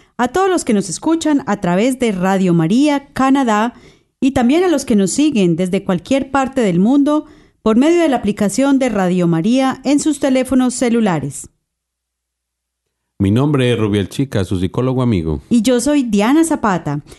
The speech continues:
Speaker 1: y los invitamos una vez más a que nos acompañen en esta ocasión a conversar un rato sobre un tema bien importante como es la trata de personas,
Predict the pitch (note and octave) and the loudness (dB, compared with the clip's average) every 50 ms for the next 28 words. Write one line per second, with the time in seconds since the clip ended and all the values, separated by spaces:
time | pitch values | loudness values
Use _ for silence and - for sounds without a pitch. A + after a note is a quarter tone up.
0 | _ _ _ - C4 B3+ B3+ B3 B3 A#3+ A3 G3 E3+ - D4+ F4+ F4+ D4 A#3 A3 | _ _ _ 0 2 2 2 0 0 0 0 0 -2 0 0 2 2 2 0 0
1 | A3 A3+ G3+ F#3+ F#3 F#3 F3 F#3+ A#3+ C#4+ E4 F4 E4+ - _ G3+ G3+ - - G3 | 0 0 0 2 0 0 0 0 2 2 2 0 -2 -4 _ -6 -4 0 0 2
2 | F#3 F3+ E3 F#3 F3+ - - F#3 F3 - C4+ D4+ E4 D#4+ E4 E4 D#4+ D#4+ - - | 2 2 0 -2 -4 0 0 -2 0 0 0 2 4 4 6 4 4 2 0 -4
3 | - G3+ F#3+ G3+ A#3 D4 D4 - - C4+ B3 B3+ G3 F3+ - - D4 D#4+ F4 F#4+ | -4 -2 0 2 2 0 0 0 -2 -2 -2 -2 -4 -4 -2 0 2 2 2 0
4 | F4+ - - - - - _ _ - A#3+ B3 - D4 C4+ B3+ C#4+ C#4+ C#4+ - E4 | -2 -8 -18 -20 -20 -20 _ _ -6 -6 -2 0 2 2 2 0 -2 -2 0 0
5 | E4+ F4 F#4 F4 D#4+ C#4+ C4 C4 C4 C4 C#4+ C#4+ C4+ C#4 C4 G3+ F#3+ F#3+ G3 F#3+ | 0 2 2 2 2 2 0 -2 -2 -2 -2 -4 -2 -2 -2 -2 0 0 -2 -2
6 | - - A3+ A#3+ B3 B3+ C#4 C4+ C4 C4 B3+ G#3+ G3+ A#3+ C4+ D4 D4 C#4+ D4+ D4 | -2 0 0 0 2 0 2 2 2 0 0 0 0 2 2 4 4 2 2 2
7 | D4 C#4 C#4 C#4 - C4 B3 A#3 A3 A3+ C#4+ D4+ E4 E4 - - - - _ _ | 0 -2 -4 -2 -2 0 0 0 0 0 0 -2 -2 -4 -6 -20 -20 -20 _ _
8 | _ _ - A3 G3+ G#3 G#3 G#3+ A#3 B3+ B3 - A#3 G#3+ G3 F#3 - - G#3+ A3 | _ _ 0 2 2 2 2 2 0 -2 0 0 0 0 0 -2 -4 -2 -2 0
9 | A#3 A#3 - C#4+ C#4 C4+ C4+ C#4 C#4 C4+ - - A#3 A3 G#3+ G#3 G#3 A3 A3 A3 | 0 0 0 0 0 0 0 -2 -4 -2 -2 -2 0 2 2 2 0 0 -2 -4
10 | - | -10